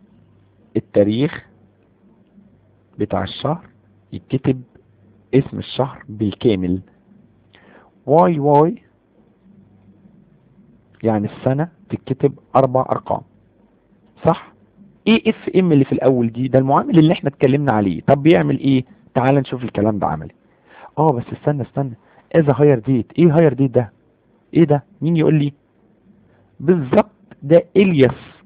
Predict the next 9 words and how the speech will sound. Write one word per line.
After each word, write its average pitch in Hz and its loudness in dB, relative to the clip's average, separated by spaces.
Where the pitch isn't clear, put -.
للناتج 147 0
اللي 127 4
المفروض 123 -2
يطلع. 120 0
ده 135 2
الياس 147 0
للناتج 139 -2
اللي 110 0
المفروض 113 -6